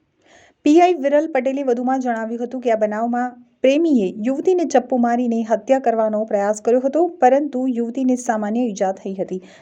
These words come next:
જેને લઈ તેની હાલ સારવાર ચાલી રહી છે અને તેની સ્થિતિ સામાન્ય છે.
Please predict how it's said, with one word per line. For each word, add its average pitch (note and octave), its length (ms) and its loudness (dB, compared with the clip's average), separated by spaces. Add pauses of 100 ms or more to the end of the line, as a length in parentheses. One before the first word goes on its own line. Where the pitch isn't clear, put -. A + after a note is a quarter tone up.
જેને A3+ 300 4
લઈ A#3 160 -2
તેની G#3+ 320 -2
હાલ A#3 280 0
સારવાર G3+ 480 -2
ચાલી G3 320 -2
રહી G#3+ 120 -4
છે D4+ 200 -4
અને C#4+ 120 2
તેની A3 260 2
સ્થિતિ G#3 380 -8
સામાન્ય G3 480 -4
છે. G#3 260 -6